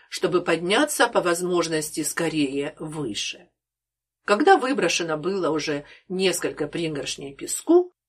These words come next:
большой анероид, висевший на верёвках, поддерживающих корзину, ясно показал,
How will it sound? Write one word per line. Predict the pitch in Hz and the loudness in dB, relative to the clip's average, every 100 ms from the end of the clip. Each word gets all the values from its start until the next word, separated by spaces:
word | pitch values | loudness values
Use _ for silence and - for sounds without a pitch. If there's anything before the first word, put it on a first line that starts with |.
| _ | _
большой | 294 285 - 381 320 | 2 4 8 8 8
анероид, | 285 285 370 311 147 | 4 6 8 6 2
висевший | 156 151 185 160 165 160 | -4 0 2 2 0 0
на | 160 | 0
верёвках, | 156 180 196 151 139 131 - _ - | 0 2 2 0 -4 -12 -16 _ -4
поддерживающих | 170 160 165 151 147 151 147 151 - | -2 4 4 4 0 -2 -2 -4 -4
корзину, | 160 170 269 370 330 311 - _ | -6 0 4 4 4 -2 -10 _
ясно | 175 208 381 359 359 | 0 4 4 4 4
показал, | 330 330 302 160 151 143 139 | 4 6 4 4 2 2 -2